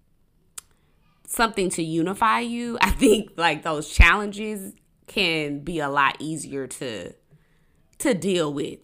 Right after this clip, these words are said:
a little bit, you know. I, but I, for sure, like, I, I can't imagine, you know, kinda, like, spinning the block, but you not really with this person, but we staying together. Like,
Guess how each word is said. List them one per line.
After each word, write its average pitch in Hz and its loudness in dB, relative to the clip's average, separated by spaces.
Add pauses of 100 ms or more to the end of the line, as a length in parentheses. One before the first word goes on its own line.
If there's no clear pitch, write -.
a 156 -2
little 143 -2
bit, - -12
you 269 -2
know. 196 -2
I, - 4
but 202 2
I, 233 8
for 208 -2
sure, 185 -2
like, 147 -2
I, 143 6
I 180 -4
can't 185 -4
imagine, 156 -2
you 175 -4
know, 117 -6
kinda, 185 2
like, 139 -4
spinning 175 -6
the 135 -4
block, 160 8 (1000)
but 185 0
you 240 0
not 165 6
really 185 2
with 202 -4
this 254 -2
person, 311 0
but 180 -2
we 165 -6
staying 143 -4
together. 55 -12
Like, - -12